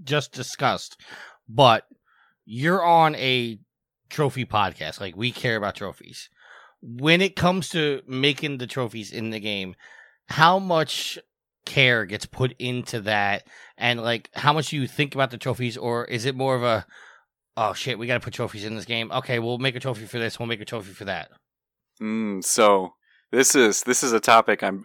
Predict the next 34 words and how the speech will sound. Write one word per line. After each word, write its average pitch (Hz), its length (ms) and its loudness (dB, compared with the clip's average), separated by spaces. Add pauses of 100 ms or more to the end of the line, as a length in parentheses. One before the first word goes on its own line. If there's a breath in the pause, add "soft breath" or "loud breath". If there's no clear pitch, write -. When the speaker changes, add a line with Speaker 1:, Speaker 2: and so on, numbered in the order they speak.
Speaker 2:
I'm 98 200 -2
pretty 104 260 -2
passionate 92 500 -2
about. 90 340 -4 (200)
Like, 95 400 -4
I, 127 240 8
uh, 110 300 8 (580 loud breath)
my 131 160 4
first 185 300 2
real 156 140 4
experience 127 440 -2
with 110 80 -8
trophies 110 400 0
was 101 140 -4
the 104 80 -6
Orange 101 280 -4
Box, 101 500 2 (180)
um, 95 440 -4 (380)
with, 98 320 -10
uh, 92 220 -2
Half-Life 98 560 -4
and 95 100 -14
Portal 95 640 -4
and 90 140 -10
Team 107 160 -6
Fortress 101 320 -6
two. 92 340 -6 (120)
And 92 260 -12
Team 147 180 -6
Fortress 139 340 -2
two 120 280 -2
these 107 180 -6
days 101 340 0
has 95 380 -6